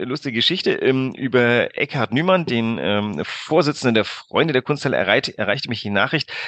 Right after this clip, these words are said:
dass er jemanden kenne, äh, ein, äh, Ehepaar,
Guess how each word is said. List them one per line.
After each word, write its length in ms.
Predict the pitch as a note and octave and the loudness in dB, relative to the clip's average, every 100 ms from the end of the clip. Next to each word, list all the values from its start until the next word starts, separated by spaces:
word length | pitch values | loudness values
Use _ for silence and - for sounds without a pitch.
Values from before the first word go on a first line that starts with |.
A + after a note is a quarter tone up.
| - | -2
dass 180 | B2+ B2+ | -2 0
er 320 | F#2+ A2+ - | 2 2 2
jemanden 420 | G#2+ B2 - A2 | 0 2 2 -2
kenne, 460 | - C3+ D#3+ D#3+ D#3 | -4 -2 2 2 0
äh, 80 | - | -2
ein, 420 | G#2 - G#2 G#2 | 0 0 0 -2
äh, 240 | E2+ G2 F2 - | -2 -2 -2 -2
Ehepaar, 460 | C3+ D3 C3+ C3 | 0 0 0 0